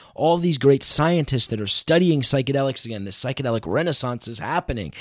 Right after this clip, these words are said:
They're studying it. They're coming out with all of these, you know, the, the, the, re-, the things that people have, who have done psychedelics have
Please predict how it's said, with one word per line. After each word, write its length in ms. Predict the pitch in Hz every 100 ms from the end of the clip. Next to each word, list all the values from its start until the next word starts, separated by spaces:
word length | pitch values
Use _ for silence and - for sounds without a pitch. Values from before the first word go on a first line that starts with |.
| - -
They're 80 | 113
studying 540 | - - 170 175 143
it. 120 | 120 -
They're 80 |
coming 320 | 107 147 139 139
out 140 | 120
with 140 | 120 -
all 300 | 139 160 156
of 100 | 131
these, 240 | 131 117 - - _
you 120 | - 131
know, 100 | 110
the, 160 | 107
the, 340 | 104 104 120 113
the, 340 | 101 123 120
re-, 220 | 107 139
the 160 | 139 131
things 520 | 123 - 165 202 170
that 240 | 151 135 -
people 320 | 180 156 151
have, 240 | 127 117 -
who 160 | 120
have 180 | 135 107
done 240 | 143 147 156
psychedelics 640 | 156 143 139 139 160 - - - -
have 200 | 117